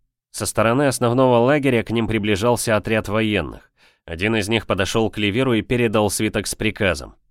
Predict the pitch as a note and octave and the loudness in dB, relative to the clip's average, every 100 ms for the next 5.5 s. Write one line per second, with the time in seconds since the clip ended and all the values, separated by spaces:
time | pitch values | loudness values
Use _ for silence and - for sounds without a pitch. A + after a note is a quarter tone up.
0 | _ _ - G2+ - C#3+ - - C3 A2+ | _ _ -4 -4 0 -2 -2 -2 -2 0
1 | E2+ C2+ _ _ _ _ _ _ _ _ | -4 -8 _ _ _ _ _ _ _ _
2 | _ _ _ _ _ _ B2 B2 F#3 - | _ _ _ _ _ _ -6 0 2 4
3 | E3+ D#3 E3 F3 E3+ E3+ E3 D#3 E3 D#3 | 4 6 6 4 4 4 4 2 0 0
4 | D#3 - D#3 D#3+ D#3 D#3 D3+ - D#3+ D3+ | 0 0 2 2 2 2 0 0 -2 2
5 | F3 D3 G2+ D2 C2+ | 4 4 2 -4 -10